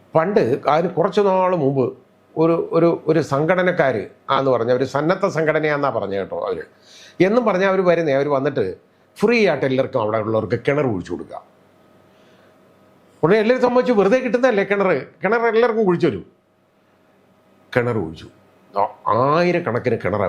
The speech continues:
കുഴിച്ചേ അവിടെ. പല ആളുകൾക്കും ഉള്ള പ-, അവർക്ക് സന്തോഷമായി കിണർ കുഴിച്ചു. ഈ കിണർ കുഴിച്ച ഈ മണലെല്ലാം ഉണ്ടല്ലോ അവർ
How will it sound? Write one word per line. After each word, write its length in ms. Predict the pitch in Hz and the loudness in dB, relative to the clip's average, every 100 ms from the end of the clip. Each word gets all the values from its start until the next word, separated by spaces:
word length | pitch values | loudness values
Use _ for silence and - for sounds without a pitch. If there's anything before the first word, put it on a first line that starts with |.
| 80 | -4
കുഴിച്ചേ 240 | 73 - - - _ | -8 -12 -14 -20 _
അവിടെ. 180 | 98 - - _ _ _ - | -4 -4 -10 _ _ _ 0
പല 240 | 117 135 151 110 | 2 2 2 0
ആളുകൾക്കും 340 | 113 110 98 - _ - | 0 0 -4 -12 _ -2
ഉള്ള 140 | 117 123 - | 0 0 -2
പ-, 80 | - - - | -14 -20 -2
അവർക്ക് 260 | 151 160 170 - - - | 0 2 0 -2 -4 -2
സന്തോഷമായി 480 | 156 175 147 151 135 | 0 2 0 -2 -2
കിണർ 180 | 143 143 135 | -2 -2 -2
കുഴിച്ചു. 260 | 98 78 - _ _ _ _ _ _ 131 | -4 -8 -16 _ _ _ _ _ _ 0
ഈ 20 | 139 139 - | 0 -2 -4
കിണർ 260 | 120 147 156 | -2 0 0
കുഴിച്ച 260 | 131 113 127 | -2 0 0
ഈ 80 | 123 113 110 | 0 0 0
മണലെല്ലാം 840 | 107 113 143 135 98 98 101 98 | 0 0 0 0 -2 -4 -2 -2
ഉണ്ടല്ലോ 220 | 82 92 | -2 -4
അവർ 80 | 78 | -4